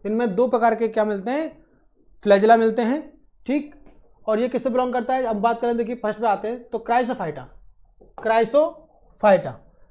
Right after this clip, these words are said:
chrysophytes क्या होते हैं, डायटम्स, डेस्मिड्स।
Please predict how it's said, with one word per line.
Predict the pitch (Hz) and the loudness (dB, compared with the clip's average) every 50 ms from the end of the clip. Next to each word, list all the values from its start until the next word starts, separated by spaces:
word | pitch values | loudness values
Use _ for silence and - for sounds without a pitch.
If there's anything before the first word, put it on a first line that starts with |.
| _ - | _ -2
chrysophytes | 220 220 226 226 233 247 - 240 247 254 247 | 0 2 2 2 0 0 2 2 2 2 2
क्या | - 269 262 | 2 4 4
होते | 247 240 240 262 | 4 4 2 0
हैं, | 254 233 175 | 0 2 4
डायटम्स, | 190 202 214 220 220 233 233 233 220 - | 6 6 6 6 4 2 0 0 0 -4
डेस्मिड्स। | 175 170 202 196 - - 196 202 196 - - - | 0 2 2 2 2 0 -4 -4 -4 -6 -12 -14